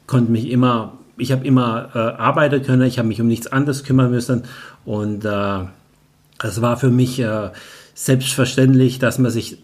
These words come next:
äh, schon von Anfang an, Anfang der neunziger, einarbeitet und immer versucht, besser zu werden und weiter und der Firma mitzuhelfen. Es war nicht immer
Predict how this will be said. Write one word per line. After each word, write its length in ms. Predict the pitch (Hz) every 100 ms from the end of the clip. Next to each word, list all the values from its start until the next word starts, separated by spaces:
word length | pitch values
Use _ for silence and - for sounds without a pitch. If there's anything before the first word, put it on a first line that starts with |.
| -
äh, 220 | 110 107
schon 180 | 101 120
von 160 | 113 127
Anfang 360 | 113 120 131
an, 400 | 107 120 131 - - _ -
Anfang 320 | 123 117 123 110
der 80 |
neunziger, 500 | 113 113 127 123 117
einarbeitet 720 | 113 120 - 120 120 120 120
und 100 | 107
immer 220 | 123 120 117
versucht, 420 | 127 120 117 -
besser 300 | 104 - 131
zu 160 | 131
werden 320 | 117 117 113 117
und 180 | 101
weiter 320 | 95 110 127 131 - - -
und 120 | 110
der 100 | 98
Firma 320 | 131 120 110
mitzuhelfen. 720 | 113 131 143 120 123 117 120 - - -
Es 120 | - 101
war 160 | 104
nicht 200 | 110 110
immer 400 | 127 147 131 90